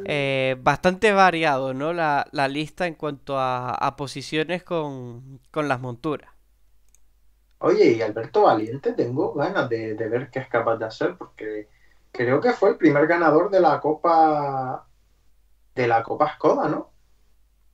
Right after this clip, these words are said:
Speaker 1: Eh, yo sé, me pillas, me
Speaker 2: ¿Qué?
Speaker 1: pillaste. Eh, no lo sé, Javi, si quieres puedo echar un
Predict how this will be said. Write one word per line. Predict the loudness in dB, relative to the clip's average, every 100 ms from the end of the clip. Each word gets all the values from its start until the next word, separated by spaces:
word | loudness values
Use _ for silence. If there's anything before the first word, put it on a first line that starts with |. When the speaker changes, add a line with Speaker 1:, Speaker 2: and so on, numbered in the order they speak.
| _ _ _ _ _ _
Speaker 1:
Eh, | -12 -10 -8 -8 -10 -12 -18 -16
yo | -14
sé, | -12 -12 -14 -14
me | -14 -16
pillas, | -16 -16 -14 -12 -14 -16 _ _ _ _
me | -18 -16
Speaker 2:
¿Qué? |
Speaker 1:
pillaste. | -14 -6 -4 -4 -4 -6 -4 -4 -8 _ _ -20 _ _ _ _ _ _ _ _ _ _ _ _ _ -20 _ _ _ _ -20 -20 -20 -20 -20 -20 -20 -20 _ _ _ _ _ _ _ _ _ _
Eh, | -12 -10 -12 -12
no | -12 -8
lo | -4 -4
sé, | -4 -6 -4
Javi, | -4 -6 -6
si | -14 -14
quieres | -12 -12
puedo | -12 -10 -6 -4
echar | -6 -10 -12
un | -12 -12 -14 -18